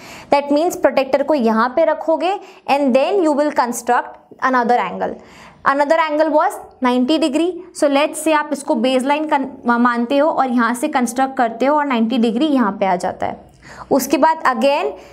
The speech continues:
this will become the baseline for third angle। Again you will construct an angle,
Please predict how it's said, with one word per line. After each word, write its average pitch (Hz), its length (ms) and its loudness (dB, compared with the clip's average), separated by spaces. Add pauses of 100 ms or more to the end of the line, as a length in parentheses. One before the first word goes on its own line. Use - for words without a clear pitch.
(180)
this 330 340 2
will 349 260 2
become 330 440 0
the 330 100 2
baseline 285 640 0 (120)
for 311 140 2
third 277 480 0
angle। 196 360 -2 (720)
Again 240 340 2
you 294 80 2
will 302 160 0
construct 285 420 0
an 269 180 0 (260)
angle, 247 260 2